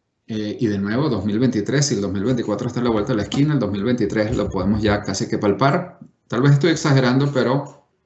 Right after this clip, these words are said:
el tiempo pasa muy rápido. Eh, y no solo eso, la oportuni-, eh, no, no solamente hay la oportunidad en el tema de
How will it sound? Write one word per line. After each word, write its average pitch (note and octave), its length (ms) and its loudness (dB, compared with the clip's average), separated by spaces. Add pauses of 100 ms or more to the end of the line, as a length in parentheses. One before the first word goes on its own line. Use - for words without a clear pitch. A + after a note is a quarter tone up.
(140)
el A2 160 -2
tiempo A2+ 320 2
pasa A2+ 240 2
muy B2 140 6
rápido. D3+ 500 2 (1000)
Eh, C#3+ 540 4 (460)
y D#3+ 100 6
no D3 120 8
solo F3+ 420 2
eso, B2 600 -6
la A#2+ 260 -8
oportuni-, B2 480 -4
eh, A#2 100 -6
no, B2 240 -2
no B2 120 2
solamente E3+ 460 -2
hay D#3+ 120 0
la E3 100 0
oportunidad A#2+ 1120 -2
en C#3 480 2
el - 100 -20
tema B2 320 0
de B2+ 640 0